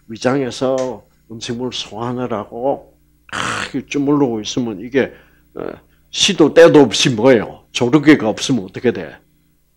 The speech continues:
예, 충분히 소화 안 된 음식이 십이지장으로 자꾸 쓸데없이 넘어갈 거 아니에요. 그걸 딱 막아가지고 하고. 이거 막을 줄 아는 사람 손 들어.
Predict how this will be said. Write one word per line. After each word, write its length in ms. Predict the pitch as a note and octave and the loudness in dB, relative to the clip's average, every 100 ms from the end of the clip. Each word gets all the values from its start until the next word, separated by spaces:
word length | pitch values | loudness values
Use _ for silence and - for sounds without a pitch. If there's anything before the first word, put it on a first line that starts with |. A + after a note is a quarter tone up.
| _ _ _ _ | _ _ _ _
예, 420 | A#2 D3+ A#2 G#2+ A#2 | 4 6 6 0 -4
충분히 500 | - F3 D#3 D3+ B2+ | 0 0 4 2 2
소화 460 | - B2+ D3 D3+ | 2 6 8 8
안 200 | A#2 A#2 | 6 2
된 220 | A2+ D3+ D#3+ | 0 2 2
음식이 640 | B2 A#2 - A#2+ C#3+ F#2+ | 0 -2 -12 -8 -8 -8
십이지장으로 760 | - - E3+ A#2+ A#2+ A2+ G#2 F#2 | -10 -6 -6 -6 -8 -8 -8 -12
자꾸 280 | - - B2 | -16 -12 -10
쓸데없이 640 | - C#3 - B2+ - G#2 | -10 -10 -8 -10 -10 -6
넘어갈 420 | C3+ C3+ G2+ G2 | -4 -4 -8 -14
거 80 | - | -12
아니에요. 220 | G2 G#2 - _ _ | -14 -14 -20 _ _
그걸 240 | - A#2 - | -10 -10 -8
딱 300 | - B2+ G2 | -10 -10 -8
막아가지고 600 | A2 A2+ A2 - - - | -8 -6 -10 -14 -18 -20
하고. 160 | - _ _ _ _ _ _ _ _ _ _ _ _ _ C#3+ | -20 _ _ _ _ _ _ _ _ _ _ _ _ _ -8
이거 200 | C#3+ D#3+ | -2 0
막을 380 | B2+ B2 F#3 G3 | 0 -2 -2 -2
줄 140 | F#3+ | -2
아는 140 | C#3+ C#3 | -4 -6
사람 220 | B2+ A2+ | -12 -12
손 260 | - B2 | -16 -18
들어. 100 | - | -20